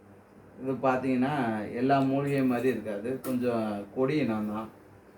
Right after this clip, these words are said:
இந்த மாதிரி வேலிகளில் படர்ந்து இருக்கக்கூடிய அற்புதமான செயல்பாடு இந்த ஊசிப்பாலை என்ற மூலிகை. இது வந்து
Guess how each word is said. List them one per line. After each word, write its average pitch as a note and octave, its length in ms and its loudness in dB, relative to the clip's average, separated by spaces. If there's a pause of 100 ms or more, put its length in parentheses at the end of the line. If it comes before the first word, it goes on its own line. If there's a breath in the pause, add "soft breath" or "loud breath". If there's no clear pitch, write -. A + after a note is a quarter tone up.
(640)
இந்த B2 120 -4
மாதிரி B2 420 4
வேலிகளில் C3+ 880 2 (120)
படர்ந்து C3 420 0
இருக்கக்கூடிய A2+ 580 0
அற்புதமான B2 760 0
செயல்பாடு A2 520 -2
இந்த G#2 520 -2 (380)
ஊசிப்பாலை A#2 560 -2
என்ற G#2 260 -2
மூலிகை. G2+ 460 -6 (960)
இது C3 260 6
வந்து C3+ 260 4